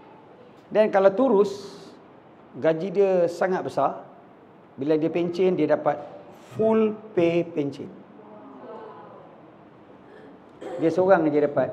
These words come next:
orang lain semua tengok je. Kalau Diamond, everybody. Penoreh getah dapat, konduktor bas dapat, peny-, samseng kurang asam dapat, suri rumah dapat.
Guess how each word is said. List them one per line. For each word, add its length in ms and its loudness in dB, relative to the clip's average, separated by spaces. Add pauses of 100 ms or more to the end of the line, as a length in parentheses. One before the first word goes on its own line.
orang 160 -2
lain 160 2
semua 240 -4
tengok 400 -2
je. 160 -8 (880)
Kalau 240 4
Diamond, 320 4 (1400)
everybody. 480 -4 (480)
Penoreh 320 6
getah 400 2
dapat, 480 0
konduktor 480 0
bas 240 0
dapat, 480 0
peny-, 240 -4 (240)
samseng 480 4
kurang 240 0
asam 320 4
dapat, 400 2 (1040)
suri 240 2
rumah 320 0
dapat. 400 0